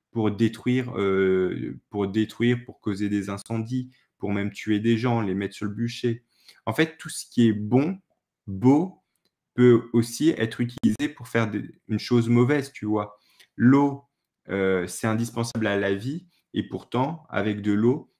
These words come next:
tu peux aussi noyer les gens. Donc, euh, je dirais que, en fait, Dieu a créé toutes les bonnes choses, et c'est ensuite l'être humain qui peut les utiliser d'une bonne façon ou d'une mauvaise façon.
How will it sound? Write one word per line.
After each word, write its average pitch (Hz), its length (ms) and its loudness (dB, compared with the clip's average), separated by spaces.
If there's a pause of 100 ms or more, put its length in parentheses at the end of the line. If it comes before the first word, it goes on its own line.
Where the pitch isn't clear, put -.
(140)
tu 117 140 -8
peux 120 100 -2
aussi 113 340 -2
noyer 117 420 0
les 123 180 2
gens. 117 320 -6 (600)
Donc, 117 340 -4
euh, 110 180 2
je 101 80 -10
dirais 139 320 -4
que, - 120 -2
en - 180 -4
fait, 143 320 -6
Dieu 131 380 -2
a 95 120 -8
créé 120 340 -4
toutes - 180 -12
les 113 100 2
bonnes 104 200 -2
choses, 143 500 -6 (300)
et 110 60 -4
c'est 123 140 -4
ensuite 123 360 -4
l'être 123 300 0
humain 131 280 0
qui - 180 -16
peut 110 200 0
les 110 280 -2
utiliser 117 600 -2 (260)
d'une 101 200 0
bonne 113 200 2
façon 135 500 -4 (500)
ou 120 100 6
d'une 120 180 4
mauvaise 120 360 4
façon. 135 460 -8